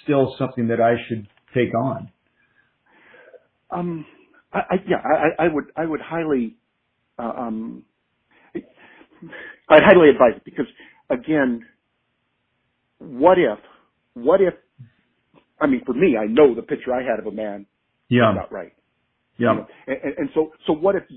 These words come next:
Speaker 2: you know, whoever's out there, what, what, what if, what if your concept, what if your thought process of what a man is, is wrong.
Speaker 1: Yeah.
Speaker 2: You know, and, and, and, and, and I used to think that, that, uh, um, that, you know, the,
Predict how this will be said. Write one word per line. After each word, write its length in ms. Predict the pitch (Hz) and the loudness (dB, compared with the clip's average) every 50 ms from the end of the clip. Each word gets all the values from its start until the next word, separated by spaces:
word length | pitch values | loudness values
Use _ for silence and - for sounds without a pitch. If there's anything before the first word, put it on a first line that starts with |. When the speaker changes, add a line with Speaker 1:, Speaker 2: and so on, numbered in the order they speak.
| 123 _ - | -20 _ -12
Speaker 2:
you 100 | 147 135 | -10 -10
know, 80 | 120 110 | -8 -10
whoever's 380 | 117 147 147 143 143 135 127 | -6 -4 -4 -4 -4 -4 -4
out 220 | 143 143 143 - - | -4 -4 -4 -4 -6
there, 120 | 117 113 | -6 -6
what, 200 | 113 120 170 - - - | -6 -6 -10 -10 -10 -10
what, 140 | 147 - - - - | -10 -10 -10 -10 -10
what 100 | 185 208 | -10 -10
if, 60 | - - _ | -10 -12 _
what 300 | - 123 143 226 247 240 - - | -20 -12 -8 -8 -8 -8 -6 -4
if 220 | 220 208 151 - - _ _ _ _ _ _ _ _ _ _ _ | -2 -2 -2 -4 -6 _ _ _ _ _ _ _ _ _ _ _
your 280 | - 117 123 143 160 165 - - | -12 -4 -2 -2 -2 -2 -6 -10
concept, 480 | - 143 143 143 - - 156 - - - | -10 -10 -10 -10 -10 -12 -14 -14 -12 -12
what 120 | 170 190 | -12 -12
if 80 | 170 151 | -12 -12
your 220 | 139 135 165 180 170 - _ _ _ | -10 -8 -6 -6 -6 -8 _ _ _
thought 280 | 156 139 110 95 - _ _ _ _ _ _ _ _ _ - | -10 -8 -8 -12 -16 _ _ _ _ _ _ _ _ _ -8
process 360 | - 127 117 - - 110 110 - _ _ _ _ _ _ _ _ _ _ _ _ _ - | -8 -6 -6 -8 -12 -16 -18 -18 _ _ _ _ _ _ _ _ _ _ _ _ _ -8
of 120 | 135 117 120 | -8 -6 -4
what 160 | 127 143 120 | -2 -2 -2
a 20 | |
man 280 | 113 120 139 139 131 127 | -2 -4 -6 -6 -6 -6
is, 180 | 135 135 113 110 - _ _ | -6 -8 -8 -10 -14 _ _
is 80 | 139 131 123 147 | -20 -18 -16 -12
wrong. 320 | 170 214 220 190 127 107 _ _ _ _ _ _ _ _ _ _ _ _ _ _ _ _ _ _ _ _ _ _ _ - - - | -10 -8 -8 -8 -10 -14 _ _ _ _ _ _ _ _ _ _ _ _ _ _ _ _ _ _ _ _ _ _ _ -20 -8 -4
Speaker 1:
Yeah. 160 | 113 117 107 | 0 2 4
Speaker 2:
You 60 | 107 - | 4 4
know, 100 | 151 170 | 4 2
and, 320 | 190 175 - 196 170 170 - _ - _ _ | 0 -2 -2 -2 -4 -4 -6 _ -20 _ _
and, 100 | - 190 - | -8 -6 -2
and, 160 | - 175 170 - 180 180 | -2 -2 0 0 -2 -2
and, 80 | 180 - 175 190 | -2 -2 -2 -2
and 80 | 190 | 0
I 40 | 175 | 0
used 260 | 180 202 226 190 - | -2 -2 -4 -6 -8
to 80 | - - - _ | -10 -10 -8 _
think 240 | 196 196 185 - _ | -6 -6 -6 -6 _
that, 220 | 139 117 110 - _ _ - - | -6 -6 -6 -8 _ _ -20 -10
that, 220 | 127 127 123 - - - | -8 -8 -6 -6 -8 -8
uh, 260 | 127 117 - - 123 | -8 -8 -8 -8 -8
um, 240 | 117 117 117 120 - _ _ _ _ _ _ _ _ _ _ _ _ _ _ _ | -8 -8 -10 -14 -16 _ _ _ _ _ _ _ _ _ _ _ _ _ _ _
that, 260 | 160 147 147 143 139 - | -10 -8 -6 -6 -4 -4
you 60 | 147 | -4
know, 140 | 127 123 120 | -4 -4 -4
the, 880 | 127 160 - - - - - - - - - - - - _ - - | -6 -8 -10 -10 -12 -18 -20 -20 -20 -20 -20 -20 -20 -20 _ -20 -20